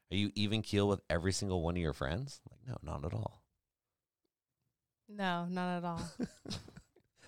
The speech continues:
Speaker 1: you say none at all?
Speaker 2: I said not at all.
Speaker 1: Oh, <laughs> I thought we were talking friends here.
Speaker 2: Okay. Anyway, yeah, I, I get it circumstantial.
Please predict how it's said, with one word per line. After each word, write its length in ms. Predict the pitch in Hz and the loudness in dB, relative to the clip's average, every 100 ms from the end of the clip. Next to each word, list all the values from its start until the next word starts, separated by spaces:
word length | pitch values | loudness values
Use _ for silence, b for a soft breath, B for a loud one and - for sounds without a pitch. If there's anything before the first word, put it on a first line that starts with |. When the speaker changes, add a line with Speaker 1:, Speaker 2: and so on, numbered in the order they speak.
| - | -8
Speaker 1:
you 60 | 98 | 4
say 200 | - 135 | 8 10
none 220 | 101 113 | 12 10
at 100 | 113 | 12
all? 300 | 90 127 135 | 12 10 6
Speaker 2:
I 80 | 202 | -4
said 200 | 180 196 | 0 0
not 220 | 196 180 | 2 0
at 120 | 175 165 | 0 2
all. 160 | 160 123 | 8 12
Speaker 1:
Oh, 320 | 135 92 95 | 12 12 8
<laughs> 40 | - | 6
I 40 | |
thought 120 | 120 | 6
we 60 | 107 | 6
were 40 | |
talking 240 | 104 104 87 | 4 2 2
friends 280 | - 101 92 | 2 0 -2
here. 160 | 80 - - | -8 -8 -4
Speaker 2:
Okay. 400 | 226 190 165 151 - | -4 -2 -4 -4 -2
Anyway, 680 | 240 277 262 185 170 170 185 - _ _ | 4 4 4 2 2 0 -2 -10 _ _
yeah, 360 | 233 349 302 170 | -2 4 4 4
I, 260 | - 214 233 - | 4 4 4 2
I 160 | 214 | 0
get 260 | 208 226 214 | 6 6 6
it 240 | 226 - | 4 0
circumstantial. 1040 | - 202 190 185 - 185 175 175 175 170 | -2 -2 -2 -4 -4 -4 -4 0 0 -2